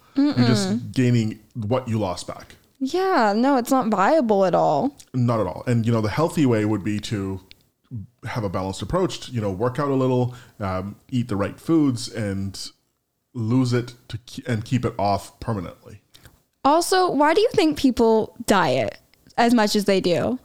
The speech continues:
Speaker 2: Like, obviously, it's probably a big mix of the media and, like, the terms where they turned girl boss culture into, like,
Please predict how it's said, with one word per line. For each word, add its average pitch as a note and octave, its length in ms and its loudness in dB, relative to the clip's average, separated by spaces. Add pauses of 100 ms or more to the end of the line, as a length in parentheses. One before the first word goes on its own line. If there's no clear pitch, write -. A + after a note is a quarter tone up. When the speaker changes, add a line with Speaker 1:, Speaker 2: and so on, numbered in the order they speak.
(160)
Speaker 2:
Like, A#3+ 120 4
obviously, D#4 400 4
it's C#4+ 120 -2
probably B3 420 4
a - 140 2
big A3 280 2
mix A3 280 2
of A3+ 120 2
the G#3+ 60 2
media G3 540 2
and, G#3+ 200 2
like, F#3+ 180 0 (400)
the G3+ 720 4
terms A3 500 2
where A3+ 80 2
they G#3+ 120 2
turned A#3+ 280 2
girl G3 220 4
boss F#3 240 4
culture F#3+ 420 0
into, F#3+ 220 2
like, F3+ 380 0